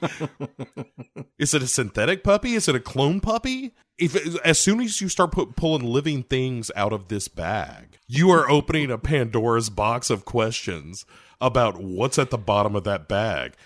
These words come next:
Speaker 2: Is it God? Is God making puppies? <laughs>
Speaker 1: "Dear Santa, this year for Christmas, I would like a baby brother. My mother was going to
Speaker 2: Oh.
Speaker 1: have a baby earlier this year, but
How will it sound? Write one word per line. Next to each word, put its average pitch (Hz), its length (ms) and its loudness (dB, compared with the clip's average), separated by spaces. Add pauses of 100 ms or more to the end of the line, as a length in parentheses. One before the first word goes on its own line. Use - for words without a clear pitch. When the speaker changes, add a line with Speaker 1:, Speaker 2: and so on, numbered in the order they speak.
Speaker 2:
Is 117 240 0
it 92 220 -4
God? 180 640 2 (440)
Is 151 200 2
God 135 340 4
making 185 380 2
puppies? - 1000 0 (120)
<laughs> - 100 -20
Speaker 1:
"Dear 147 240 2
Santa, 120 560 -4 (400)
this 147 260 -8
year 180 180 -4
for - 140 -8
Christmas, 127 600 -10 (200)
I 131 220 -6
would 147 220 -8
like 131 360 -8
a 135 60 -12
baby 127 360 -8
brother. 107 480 -8 (200)
My 127 160 -6
mother 151 400 -4
was 127 220 -6
going 226 240 -4
to 190 40 -4
Speaker 2:
Oh. 143 40 -4
Speaker 1:
have 120 140 -6
a 117 60 -6
baby 113 380 -6
earlier 127 380 -6
this 135 320 -10
year, 113 280 -6 (320)
but 120 260 -6